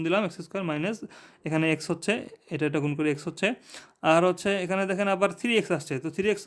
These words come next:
আমাকে কাটতে হবে, থ্রি এক্স বানাতে হবে কিছু দিয়ে। তো এক্স মাইনাস ওয়ান আছে, এই যে এর সাথে থ্রি, থ্রি গুণ দিলে থ্রি এক্স হবে, এই জন্য থ্রি এক্স এর সাথে আর এই, এই যে তিন আর একটা গুণ দিলে প্লাস থ্রি হচ্ছে। তো এভাবে আর কি মেলানো হলো আর কি, এভাবে, এভাবে বাকিটা এ-, এই পর্যন্ত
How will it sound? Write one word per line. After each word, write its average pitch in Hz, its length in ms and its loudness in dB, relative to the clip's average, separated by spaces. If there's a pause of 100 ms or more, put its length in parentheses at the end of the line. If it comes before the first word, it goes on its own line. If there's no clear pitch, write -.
আমাকে 175 240 -2
কাটতে 170 240 -4 (100)
হবে, 160 140 2 (420)
থ্রি 165 160 0
এক্স 165 120 4
বানাতে 160 240 0
হবে 156 180 -2
কিছু 143 220 -8
দিয়ে। 147 120 -2 (360)
তো - 120 -4
এক্স 170 120 0
মাইনাস 190 200 2
ওয়ান 190 140 2
আছে, 190 160 2
এই - 40 2
যে 190 60 2 (140)
এর 165 80 -2
সাথে 175 240 -2
থ্রি, 180 120 2 (280)
থ্রি 180 180 2
গুণ 185 140 0
দিলে 196 180 0
থ্রি 160 140 0
এক্স 143 140 -4
হবে, 127 140 -2
এই 131 60 -6
জন্য 165 180 -2
থ্রি 160 160 -2 (140)
এক্স 233 140 -6 (100)
এর 170 80 -12
সাথে 151 240 -2
আর 143 80 -2 (180)
এই, 147 60 -2 (160)
এই 143 120 -4
যে 147 80 0 (380)
তিন 175 200 0
আর 170 80 4 (100)
একটা 165 200 -2
গুণ 160 120 0
দিলে 185 180 -2
প্লাস 143 200 -2
থ্রি 135 220 -4
হচ্ছে। - 220 -12 (480)
তো 180 60 -10 (100)
এভাবে 175 340 4
আর 160 120 -2
কি 202 80 -4 (160)
মেলানো 147 320 -2
হলো 147 220 -2
আর 156 120 -6
কি, 294 80 -4 (180)
এভাবে, 151 240 -6
এভাবে 139 280 -2
বাকিটা 139 320 0 (580)
এ-, 165 240 -6
এই 160 80 4
পর্যন্ত 160 240 0